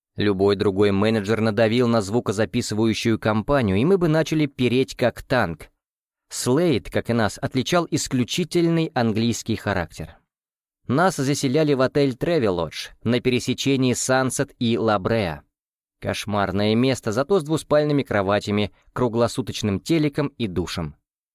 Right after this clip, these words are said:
Самая дешёвая американская сеть отелей, когда в Англии не было даже таких. Мы поняли, что потеряем всё через несколько лет, как и многие другие группы, если так и будем гнаться за этими вшивыми американскими долларами.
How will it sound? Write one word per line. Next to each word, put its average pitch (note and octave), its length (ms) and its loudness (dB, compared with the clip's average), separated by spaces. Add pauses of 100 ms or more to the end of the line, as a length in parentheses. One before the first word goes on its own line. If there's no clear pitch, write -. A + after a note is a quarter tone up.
(180)
Самая F#3 340 0
дешёвая C3+ 500 2
американская A2+ 720 0
сеть B2 260 0
отелей, G#2+ 420 0
когда G2 320 0
в G#2+ 60 2
Англии A#2 340 2
не A2+ 180 2
было A#2 200 0
даже A2+ 220 2
таких. A#2 500 -2 (720)
Мы A#2+ 180 2
поняли, D3 480 0
что C3+ 200 -4
потеряем B2 600 0
всё D3+ 460 0 (100)
через F#2+ 240 -2
несколько F#2+ 480 -4
лет, G2 200 -2
как - 180 -4
и A2 40 -2
многие A2 320 0
другие G#2 380 0
группы, A#2+ 360 0
если F#2 200 -2
так G#2+ 200 -2
и A#2 40 0
будем A2+ 340 0
гнаться A2 400 0
за G2 140 -2
этими G#2+ 360 0
вшивыми C3+ 720 0 (160)
американскими A2+ 920 0
долларами. F2 800 -2